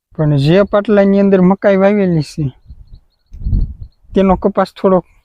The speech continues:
નીચો છે અને નબળો છે. અને જે મકાઈ વગરના કપાસના સાસ છે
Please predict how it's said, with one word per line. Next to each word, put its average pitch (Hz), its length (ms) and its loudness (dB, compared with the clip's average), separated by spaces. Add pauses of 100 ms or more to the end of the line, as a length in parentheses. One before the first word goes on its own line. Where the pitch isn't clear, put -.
(160)
નીચો 185 420 0
છે 202 220 0
અને 175 180 0
નબળો 170 520 2
છે. 147 220 -14 (1600)
અને 151 300 -2 (360)
જે 151 240 2 (180)
મકાઈ 170 440 0
વગરના 185 520 0 (200)
કપાસના 175 640 -4
સાસ 175 220 -2 (160)
છે 185 120 2